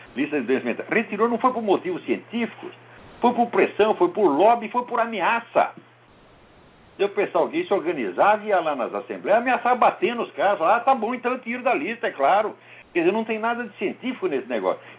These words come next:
Se você quer saber, eu acho, qual é a opinião científica sobre o homossexualismo? Eu falo, não tem nenhuma.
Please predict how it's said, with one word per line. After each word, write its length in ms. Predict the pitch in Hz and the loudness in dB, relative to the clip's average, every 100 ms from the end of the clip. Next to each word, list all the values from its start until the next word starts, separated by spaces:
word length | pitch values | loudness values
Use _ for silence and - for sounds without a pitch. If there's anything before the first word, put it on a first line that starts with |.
| - | -6
Se 80 | |
você 260 | 233 233 175 | 0 2 2
quer 220 | 143 131 | 2 2
saber, 440 | - - 160 165 - - - - - - - | 2 2 2 2 -2 -18 -20 -20 -20 -20 -12
eu 240 | - 226 165 | -4 0 4
acho, 420 | 208 196 - 117 - - | 4 2 -2 -16 -14 -2
qual 160 | 170 | 2
é 20 | |
a 40 | 220 | 2
opinião 400 | 214 175 135 131 - | 0 -4 -4 -6 -4
científica 480 | 127 - 120 104 95 | -6 -6 -10 -10 -8
sobre 200 | 113 98 | -8 -8
o 40 | 95 | -8
homossexualismo? 500 | 87 - 85 82 85 | -8 -8 -6 -6 -4
Eu 40 | |
falo, 120 | 139 | -6
não 80 | 180 | -6
tem 140 | 180 | -10
nenhuma. 440 | 170 185 143 120 | -8 -8 -8 -8